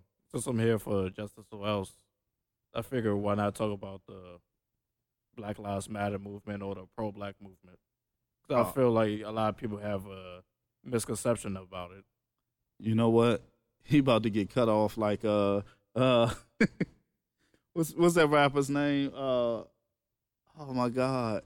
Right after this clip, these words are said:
Speaker 2: I can't remember his name. But yeah, now I know that it's probably me because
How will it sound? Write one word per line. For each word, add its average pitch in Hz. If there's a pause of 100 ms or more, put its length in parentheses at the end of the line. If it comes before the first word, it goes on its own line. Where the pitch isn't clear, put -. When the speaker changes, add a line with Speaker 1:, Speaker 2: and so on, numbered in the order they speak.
(200)
Speaker 2:
I 123
can't 127
remember 120
his 117
name. 110 (840)
But 139
yeah, 127 (920)
now 214 (2500)
I 139
know 135
that 110 (160)
it's 127
probably 117
me 98 (800)
because 107